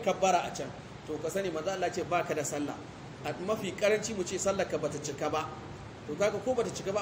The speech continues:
akwai matsala kenan. Dan haka ƴan uwa bai kamata wani ya zo ya tsaya a wajen masallaci ba inda ba larura ba.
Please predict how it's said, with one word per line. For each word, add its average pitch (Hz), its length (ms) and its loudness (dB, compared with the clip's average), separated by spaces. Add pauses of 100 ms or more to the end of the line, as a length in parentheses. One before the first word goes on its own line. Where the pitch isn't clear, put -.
akwai 170 120 4
matsala 170 280 2
kenan. - 240 -8 (320)
Dan 175 80 0
haka 196 160 -2
ƴan 180 240 -2
uwa 190 260 0
bai 156 120 -2
kamata 196 280 -2
wani 190 140 0
ya 180 80 -2
zo 185 60 -2
ya 175 100 0
tsaya 170 240 0
a 151 80 -2
wajen 147 160 0
masallaci 151 420 -2
ba 156 60 0
inda 170 160 -2
ba 151 140 0
larura 135 320 -4
ba. 113 60 -10